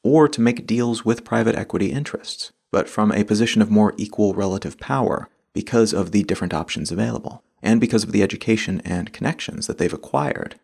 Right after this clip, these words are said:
as part of those freely available public accelerator programs. Such alternatives would come with their own downsides, though, and will likely never land on a situation that makes everyone happy, and which allows all types of companies and all types of founders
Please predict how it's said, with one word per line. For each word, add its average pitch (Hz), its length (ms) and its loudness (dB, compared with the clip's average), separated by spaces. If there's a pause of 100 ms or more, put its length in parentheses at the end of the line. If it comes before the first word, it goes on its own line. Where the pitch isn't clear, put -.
as 101 160 -2
part 104 200 -2
of 87 100 -8
those 87 180 0
freely 107 520 0
available 85 500 -2
public - 360 -10
accelerator - 580 -10
programs. - 680 -2 (540)
Such - 220 0
alternatives 117 560 2
would 107 140 -4
come 123 160 0
with 117 160 2
their 104 140 4
own 104 160 2
downsides, - 800 -2
though, - 340 -10 (260)
and 90 160 -4
will 104 160 2
likely 127 380 0
never 117 280 4
land 113 440 4
on 98 340 -2
a - 140 -6
situation - 760 -4 (100)
that - 120 -2
makes - 200 -2
everyone - 340 -6
happy, - 500 -8 (200)
and 113 200 2
which 123 160 2
allows 110 320 4
all 107 180 4
types 110 320 0
of - 100 -12
companies - 560 -8
and 92 140 -4
all 95 140 0
types - 260 -4
of - 60 -8
founders - 720 -6